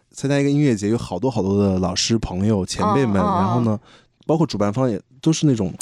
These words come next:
Speaker 1: 大家想说，“哎，欢聚一堂”的那种氛围，然后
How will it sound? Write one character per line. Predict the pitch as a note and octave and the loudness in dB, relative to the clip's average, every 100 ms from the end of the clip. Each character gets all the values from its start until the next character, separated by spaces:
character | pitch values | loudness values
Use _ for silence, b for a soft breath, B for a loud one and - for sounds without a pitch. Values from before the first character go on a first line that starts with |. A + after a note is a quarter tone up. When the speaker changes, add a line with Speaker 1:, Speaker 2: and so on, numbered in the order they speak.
| - | -6
Speaker 1:
大 | E3 | 0
家 | F3+ | 2
想 | F3 G#2+ | 2 0
说 | - | 0
，“哎， | E3+ | -2
欢 | - F#3+ G3+ | 0 0 2
聚 | F#3+ | 2
一 | |
堂” | C#3 G2 | 0 0
的 | A#2+ | 0
那 | C3+ | 0
种 | F#2+ | -2
氛 | - G2+ | 0 -2
围， | F2 - b | -2 -12 b
然 | A2 | -4
后 | C3+ | 0